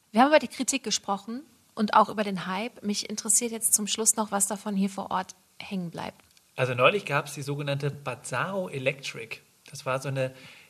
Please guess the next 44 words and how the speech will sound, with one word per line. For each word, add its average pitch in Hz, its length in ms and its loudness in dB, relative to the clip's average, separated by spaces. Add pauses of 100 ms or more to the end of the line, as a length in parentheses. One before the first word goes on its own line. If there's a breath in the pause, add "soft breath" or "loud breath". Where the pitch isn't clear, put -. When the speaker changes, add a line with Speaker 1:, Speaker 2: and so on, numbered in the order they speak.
(200 loud breath)
Speaker 2:
E-Mobilitätsmesse 147 1200 2
in 151 220 -4
Bazzaro. 147 640 -2
Da 139 180 0
waren 139 160 0
so 143 60 0
Hersteller 143 420 2
von 135 240 -4
E-Ladesäulen 135 1080 -2
und 135 200 -10
E-Fahrrädern 143 840 -2
und 120 140 -6
E-Motorrädern 139 760 -4
da. 131 260 -2 (360 loud breath)
Tesla 170 340 4
selber 139 640 4
war 143 100 2
natürlich 147 400 -2
nicht 220 260 -2
da. 139 320 0
Stattdessen 160 480 0
waren 170 200 0
aber 147 180 0
ganz 139 300 0
viele 165 320 -4
Unternehmen, 143 420 -2
die 156 80 -6
Teslas 147 300 -6
vermieten 147 360 -6
und 165 180 -10
vor - 120 -10
allen 147 120 0
Dingen 151 120 0
private 147 400 -4
Tesla-Fahrer 135 640 -2
mit 143 160 -6
ihren 131 160 -6
Autos 127 320 -8
da 139 140 -2
und 139 120 -2
haben 143 160 0
die 143 80 0
da 139 180 0
präsentiert. 139 640 -6